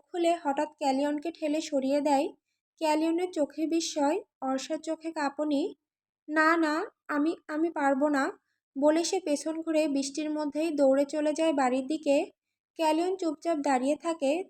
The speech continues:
তার চোখে এবার অদ্ভুত শূন্যতা। একটু, একটু সময় আর ছিল রেড ওয়াইন, আর একটু দেরি হলে এই ঠোঁট দুটো আর আলাদা থাকতো না।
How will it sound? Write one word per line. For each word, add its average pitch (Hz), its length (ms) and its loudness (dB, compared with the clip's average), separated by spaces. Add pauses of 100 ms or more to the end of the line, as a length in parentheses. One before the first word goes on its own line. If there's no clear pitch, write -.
তার 277 220 0
চোখে 311 300 -8
এবার 302 320 0 (160)
অদ্ভুত 262 420 -2
শূন্যতা। 302 760 -2 (540)
একটু, 320 560 -2 (160)
একটু 320 300 -4
সময় 330 360 -4
আর 269 160 -2
ছিল 277 360 -2
রেড 262 220 2
ওয়াইন, 285 340 2 (460)
আর 311 160 -2
একটু 339 220 -6
দেরি 302 280 2
হলে 320 440 2 (120)
এই 311 280 -4
ঠোঁট 294 160 -4
দুটো 302 420 -2 (100)
আর 311 140 -2 (120)
আলাদা 269 340 2
থাকতো 254 400 -6
না। 214 300 -4